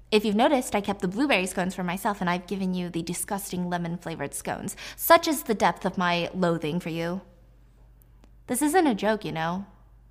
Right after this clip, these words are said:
The will?" "Why would I hate you, Avery? You weren't the one that did this. Maybe you're blameless. Maybe you're evil. Maybe you're an evil genius that Gray seems to think that you are.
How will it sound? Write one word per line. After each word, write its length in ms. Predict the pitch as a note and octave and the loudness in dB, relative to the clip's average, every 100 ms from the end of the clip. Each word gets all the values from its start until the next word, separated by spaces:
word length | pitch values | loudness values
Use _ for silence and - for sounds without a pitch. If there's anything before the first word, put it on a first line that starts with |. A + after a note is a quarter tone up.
| - - - | -20 -20 -8
The 80 | F3 | -4
will?" 320 | F3 F#3+ A#3 - - - - - - - - - - - - - - | 0 0 -2 -10 -20 -20 -20 -20 -20 -20 -20 -20 -20 -20 -20 -20 0
"Why 120 | A3 | 4
would 100 | C4 | 4
I 80 | G#3+ | 2
hate 240 | F3+ F3+ | 0 -2
you, 80 | E3+ | -4
Avery? 420 | E3 E3 E3+ F#3+ - - - | -4 -4 -4 -6 -10 -16 -2
You 140 | G3+ | 0
weren't 160 | G#3 G3+ | 2 0
the 120 | F3+ | -2
one 80 | E3+ | -2
that 120 | D3+ | -6
did 140 | D3+ | -10
this. 360 | - G#3+ - - - - - | -10 -12 -14 -18 -20 -20 -4
Maybe 220 | G3 A3 | -2 0
you're 140 | B3+ C4 | 2 4
blameless. 520 | A#3+ B3+ G3 F#3+ - | 4 4 2 -2 -2
Maybe 200 | E3+ F3+ | 0 4
you're 120 | G3 G3+ G3 | 4 4 2
evil. 340 | F#3+ F3+ D#3+ D#3 | 2 2 2 2
Maybe 200 | F3+ G#3 | 0 4
you're 160 | G#3 | 4
an 140 | G3 G3 | 4 4
evil 240 | B3+ C4 | 2 2
genius 400 | - A3 G3+ F#3 | 2 4 4 2
that 180 | F#3 D3+ | 0 -2
Gray 220 | F#3 F3+ | 2 2
seems 360 | F3+ F#3 F3+ F3 | 2 0 0 -2
to 100 | F#3 | -4
think 220 | F3+ F3 | -4 -4
that 100 | E3+ | -4
you 120 | E3+ E3+ | -4 -2
are. 300 | G#2+ - | -2 -4